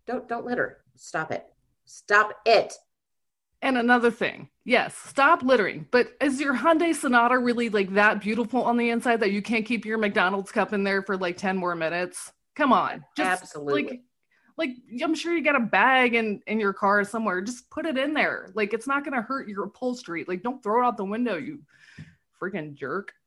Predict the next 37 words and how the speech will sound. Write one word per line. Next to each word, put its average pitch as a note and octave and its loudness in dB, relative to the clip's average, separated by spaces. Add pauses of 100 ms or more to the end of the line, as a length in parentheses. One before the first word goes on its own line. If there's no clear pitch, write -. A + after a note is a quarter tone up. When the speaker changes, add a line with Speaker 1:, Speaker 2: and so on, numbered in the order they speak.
Speaker 1:
And G3+ -8
same G#4 0
thing F4+ 0
with D#4 -6
that C4+ -4
cigarette. A3+ -2
If G3+ -10
you A3 -14
can C#4 -8
smoke C4 -2
it - -8
in A#3 -10
your G#3 0
car F3+ 2 (500)
and F3+ 0
it's G3+ 0
too D4 -2
gross G#3 2
for A#3 -6
you A3 -2
to - -12
even, G3+ -4
like, E3 -2 (500)
leave A3+ 0
it B3+ 4
in G3+ -2
your F3 2
car, E3+ 2
but F3+ -2
it's F3+ -4
not G3+ 2
too G#3 0
gross F3 0
to E3+ -20
throw F3+ 4
on F3 0
the D3+ -8